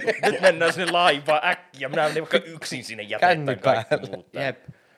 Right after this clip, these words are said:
Speaker 3: Muistan, se ei ollut väl-, tämä, se oli sitä edellinen, tai sit vie-, vielä sitä edeltävää sakkiristeily, kun yksi, tuota, meidän alalla oleva tyyppi, niin, tuota,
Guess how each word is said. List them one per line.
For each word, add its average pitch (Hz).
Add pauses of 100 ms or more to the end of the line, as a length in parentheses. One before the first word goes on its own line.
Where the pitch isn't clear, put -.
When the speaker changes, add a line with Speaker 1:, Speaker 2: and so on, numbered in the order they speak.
Speaker 3:
Muistan, 123
se -
ei 147
ollut 151
väl-, 151 (100)
tämä, 165
se 120
oli 113
sitä 123
edellinen, 110
tai 107
sit -
vie-, 156
vielä 170
sitä 117
edeltävää 104
sakkiristeily, 104
kun 101 (200)
yksi, 117
tuota, 110
meidän 127
alalla 113
oleva 107
tyyppi, 113
niin, 101 (400)
tuota, 95